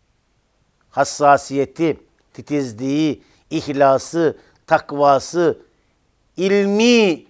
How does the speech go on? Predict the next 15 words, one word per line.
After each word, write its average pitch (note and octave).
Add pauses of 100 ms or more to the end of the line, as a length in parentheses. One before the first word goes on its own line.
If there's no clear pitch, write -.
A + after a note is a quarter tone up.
(500)
anlayışı D3 (800)
sebebiyle C3+ (600)
İslam E3
alimlerinin B2 (380)
neredeyse C#3+
tamamının, D#3+ (1120)
e, - (1600)
takdir D#3+
ettiği C#3+ (460)
bir C3+
zat A2+
İmam B2
Buhari A2+
rahmetullahi A2
aleyh. G#2